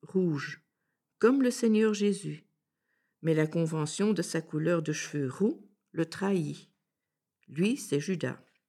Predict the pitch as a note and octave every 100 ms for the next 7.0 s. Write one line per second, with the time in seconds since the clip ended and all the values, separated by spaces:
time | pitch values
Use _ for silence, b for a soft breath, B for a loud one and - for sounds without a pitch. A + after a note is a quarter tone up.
0 | _ _ _ _ _ _ _ _ _ _
1 | _ _ _ _ _ _ _ _ G#3+ G#3+
2 | A3 A#3 D4 C4 F#3 F3 F3 E3+ F#3+ A3
3 | G3 F3 - G3+ G#3 - D#3 - F#3 A#3
4 | - b b b b b F3+ - F#3 F3+
5 | G3+ A#3 A#3 F#3+ F3+ D#3+ D#3 G3+ A3+ G#3+
6 | E3+ D#3+ - G3+ - F3 E3+ D#3 D3